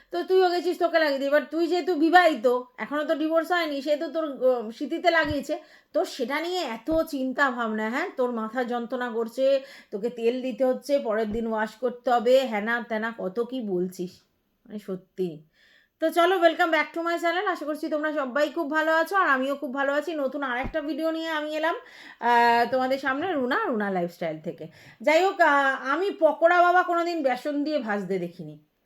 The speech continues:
পকোড়াকে আমি টক দই, মানে টক দই দিয়ে ম্যারিনেট করতেও দেখিনি, বেসন দিয়ে ভাজতেও দেখিনি। পকোড়া ম্যারিনেট করে লেবুর রস বা ভিনিগার দিয়ে, আর, আহ, তার সঙ্গে আদা রসুনের পেস্ট দিয়ে, ঠিক আছে? তার মধ্যে নুন,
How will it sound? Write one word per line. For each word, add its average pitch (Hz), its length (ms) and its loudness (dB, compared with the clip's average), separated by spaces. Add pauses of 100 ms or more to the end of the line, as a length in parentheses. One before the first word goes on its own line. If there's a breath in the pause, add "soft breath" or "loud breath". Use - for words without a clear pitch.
(280)
পকোড়াকে 320 540 2
আমি 330 160 0
টক 254 300 0
দই, 285 360 0
মানে 277 300 -2
টক 240 300 0
দই 277 220 0
দিয়ে 294 160 0
ম্যারিনেট 254 440 -2
করতেও 311 360 0
দেখিনি, 330 380 -2 (360 loud breath)
বেসন 247 400 -4
দিয়ে 262 140 2
ভাজতেও 180 520 -2
দেখিনি। 151 380 -12 (320 soft breath)
পকোড়া 320 440 4
ম্যারিনেট 320 560 0
করে 339 260 6
লেবুর 294 440 4
রস 285 320 2
বা 277 160 0
ভিনিগার 254 600 -2
দিয়ে, 330 220 -2 (380 loud breath)
আর, 254 360 6
আহ, 254 320 6
তার 220 140 0 (100)
সঙ্গে 302 200 -2
আদা 247 360 2
রসুনের 294 400 0 (100)
পেস্ট 262 460 -6
দিয়ে, 151 280 -10 (140)
ঠিক 262 100 -10
আছে? 320 200 -6
তার 226 200 -4
মধ্যে 262 260 -2
নুন, 294 460 0